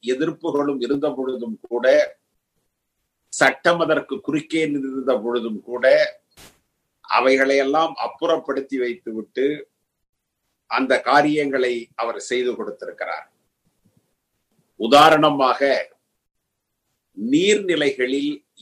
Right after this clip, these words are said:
ஏழை மக்களுக்கு பட்டா கொடுப்பது என்பது தடை செய்யப்பட்ட ஒன்றாக இருந்தது. மேம்போக்காக பார்க்கிற பொழுது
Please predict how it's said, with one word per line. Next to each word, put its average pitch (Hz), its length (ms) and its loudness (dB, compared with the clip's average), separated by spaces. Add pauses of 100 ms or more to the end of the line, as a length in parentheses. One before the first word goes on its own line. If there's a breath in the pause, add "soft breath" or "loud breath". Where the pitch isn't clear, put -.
(160)
ஏழை 165 340 0
மக்களுக்கு 127 600 -4 (1500)
பட்டா 131 400 0
கொடுப்பது 143 540 -8
என்பது 117 440 -6 (360)
தடை 135 320 0
செய்யப்பட்ட 135 640 -4
ஒன்றாக 107 480 -2
இருந்தது. 92 380 -12 (1700)
மேம்போக்காக 175 880 2
பார்க்கிற 147 440 -2
பொழுது 127 460 -6